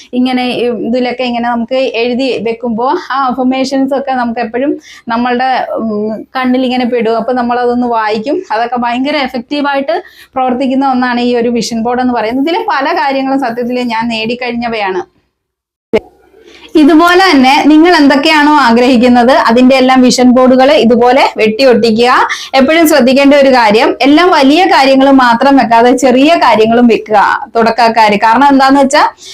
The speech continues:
ചെറിയ കാര്യങ്ങളാണ് നമുക്ക് പെട്ടെന്ന് മാനിഫെസ്റ്റ് ആക്കാൻ പറ്റുന്നത്. അപ്പൊ ചെറിയ കാ-, ഒരു കാര്യം നമുക്ക് കിട്ടുമ്പോ നമുക്ക് വിശ്വാസം വരും, ആ ചെറുത് കിട്ടി അപ്പൊ വലുതും കിട്ടും എന്നൊരു കോൺഫിഡൻസും, ആ, ഒരു വിശ്വാസവും ഒക്കെ നമുക്ക്, ആ, ലഭിക്കും അതുവഴി. ആ,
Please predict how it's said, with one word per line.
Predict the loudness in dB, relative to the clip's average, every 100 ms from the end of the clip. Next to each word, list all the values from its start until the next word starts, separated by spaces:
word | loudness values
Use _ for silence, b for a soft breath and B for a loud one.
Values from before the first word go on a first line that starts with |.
| B
ചെറിയ | -2 2 2 2
കാര്യങ്ങളാണ് | 2 2 2 2 4 2 4
നമുക്ക് | 4 4 2 0
പെട്ടെന്ന് | -2 2 2 4
മാനിഫെസ്റ്റ് | 4 2 2 0 0
ആക്കാൻ | 0 2 2
പറ്റുന്നത്. | 0 0 0 2
അപ്പൊ | 0 0 0
ചെറിയ | 2 2 2
കാ-, | 2 2 2
ഒരു | 2
കാര്യം | 2 2 4 4
നമുക്ക് | 4 2 0
കിട്ടുമ്പോ | 0 2 2 2 0 B B B
നമുക്ക് | 0 0 0 0 0
വിശ്വാസം | 2 2 2 2
വരും, | 2 0 0
ആ | 2 2 2
ചെറുത് | 2 2 4 2
കിട്ടി | 2 2
അപ്പൊ | 0 2 2 2
വലുതും | 2 4 4
കിട്ടും | 4 0 2
എന്നൊരു | 4 4 4 4 2 0 -4
കോൺഫിഡൻസും, | -4 -2 2 2 4 2 2 2 2
ആ, | 2 2 2 -2 B B
ഒരു | 0
വിശ്വാസവും | 2 2 2 2 4 2 2
ഒക്കെ | 2 0 2
നമുക്ക്, | 2 4 4 2 0 -2 -2
ആ, | 0 2
ലഭിക്കും | 2 2 2 2 2
അതുവഴി. | 2 2 2 0 -4 B B B
ആ, | 0 2 2 2 0